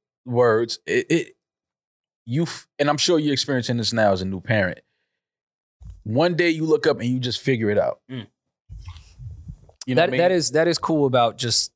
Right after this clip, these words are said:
Speaker 2: the human race in general.
Speaker 1: Yeah.
Speaker 2: 'Cause no matter what, you feel like you won't be prepared. Who's, like, prepared for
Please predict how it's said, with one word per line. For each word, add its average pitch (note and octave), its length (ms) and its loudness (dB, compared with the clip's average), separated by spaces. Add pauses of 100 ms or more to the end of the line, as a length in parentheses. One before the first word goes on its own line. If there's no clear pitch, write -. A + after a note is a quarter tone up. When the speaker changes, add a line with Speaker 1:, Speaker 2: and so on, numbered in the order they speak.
(160)
Speaker 2:
the B2 80 -4
human A#2+ 360 -2
race A2 440 2
in G#2+ 140 -2
general. F#2+ 400 -2
Speaker 1:
Yeah. C3 260 2 (240)
Speaker 2:
'Cause D#3 140 -2
no G3+ 60 0
matter G#3 180 4
what, D#3+ 200 2
you C#3 100 -4
feel D3 220 -2
like A#2+ 160 4
you A2 60 -6
won't A2 180 -4
be G#2+ 100 -6
prepared. F#2+ 320 -2
Who's, C3+ 140 0
like, B2 200 0
prepared G2+ 560 -2
for G#2+ 60 -14